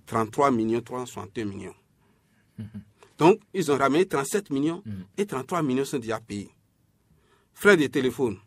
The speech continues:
Speaker 1: Et ça, là, on nous a dit que c'est Move. On veut payer ça à la structure Move, qu'on doit à Move. Nous, on a prévu quinze millions. Ils ont ramené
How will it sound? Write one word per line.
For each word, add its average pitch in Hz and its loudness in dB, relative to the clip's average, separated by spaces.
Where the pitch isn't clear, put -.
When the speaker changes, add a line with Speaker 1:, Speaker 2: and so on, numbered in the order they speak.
Speaker 1:
Et 156 2
ça, 147 0
là, 139 6
on 147 6
nous 143 4
a 143 2
dit 120 -4
que 147 2
c'est 135 4
Move. 131 0
On 151 2
veut 143 4
payer 143 -2
ça 151 2
à - 0
la 110 -2
structure 120 -4
Move, 120 -2
qu'on 147 2
doit 120 0
à 113 0
Move. 101 -6
Nous, 185 0
on 202 2
a 190 4
prévu 160 -2
quinze 160 6
millions. 101 -4
Ils 240 4
ont 240 6
ramené 202 4